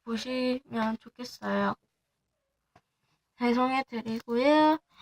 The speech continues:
네, 이렇게 상아색처럼 나네도 보이시나?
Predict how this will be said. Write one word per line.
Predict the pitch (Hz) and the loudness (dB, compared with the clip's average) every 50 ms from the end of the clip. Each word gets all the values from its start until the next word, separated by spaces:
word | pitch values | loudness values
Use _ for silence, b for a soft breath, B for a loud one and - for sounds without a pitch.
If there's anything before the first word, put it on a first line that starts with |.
| b b b b _ _ _ _ _ _ _ _ _ _ _ _ _ _ _ _ _ _ _ _ - | b b b b _ _ _ _ _ _ _ _ _ _ _ _ _ _ _ _ _ _ _ _ -10
네, | 220 226 226 226 220 | -8 -4 -2 -2 -2
이렇게 | 226 233 _ - 226 | -2 -4 _ -6 -8
상아색처럼 | 220 - - - - 320 339 359 427 403 392 339 _ - 254 220 214 208 | -6 -6 -6 -4 0 6 8 8 8 8 4 -4 _ -2 0 2 2 6
나네도 | 202 196 202 208 226 226 220 220 220 - 302 - - _ _ _ _ _ _ _ _ _ _ _ _ _ _ _ _ _ _ _ _ | 8 8 8 8 8 6 4 2 2 0 -2 -4 -4 _ _ _ _ _ _ _ _ _ _ _ _ _ _ _ _ _ _ _ _
보이시나? | - 254 254 254 247 254 247 247 254 | -10 -8 -6 -6 -6 -6 -6 -6 -6